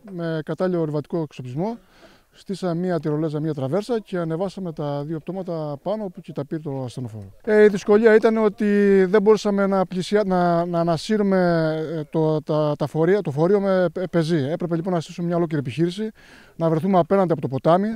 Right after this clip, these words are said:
να πάνε δύο συνάδελφοι απέναντι στο ποτάμι, να στήσουν εκεί μία αγκύρωση, να περάσουμε δύο σκοινιά και με κατάλληλες τεχνικές, με πολύσπαστα κτλ, να καταφέρουμε να ανασύρουμε τα πτώματα. Ήταν μια χρονοβόρα επιχείρηση, μας κράτησε περίπου δύο ώρες,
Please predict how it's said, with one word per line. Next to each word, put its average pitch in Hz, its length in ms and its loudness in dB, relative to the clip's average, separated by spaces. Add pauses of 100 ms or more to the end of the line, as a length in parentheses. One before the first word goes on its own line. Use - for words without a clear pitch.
να 156 80 -6
πάνε 180 180 0
δύο 175 140 0
συνάδελφοι 175 320 -2
απέναντι 160 140 -2
στο 131 200 -4
ποτάμι, 202 200 0
να 175 140 -4
στήσουν 180 360 -6
εκεί 170 320 -2
μία 170 200 -2
αγκύρωση, 180 500 0 (580)
να 151 120 -4
περάσουμε 185 480 2
δύο 180 200 2
σκοινιά 180 500 -2 (640)
και 185 420 2
με 180 120 0
κατάλληλες 185 400 2
τεχνικές, 170 460 0
με 165 240 0
πολύσπαστα 165 500 -2
κτλ, 151 180 0 (340)
να 208 100 0
καταφέρουμε 196 460 -2
να 180 80 -2
ανασύρουμε 196 360 -6
τα 156 80 -4
πτώματα. 127 320 -4
Ήταν 180 240 -2
μια 190 100 0
χρονοβόρα 165 480 2
επιχείρηση, 170 520 -4 (320)
μας 160 140 -4
κράτησε 180 220 -2
περίπου 165 300 -2
δύο 147 200 2
ώρες, 226 340 2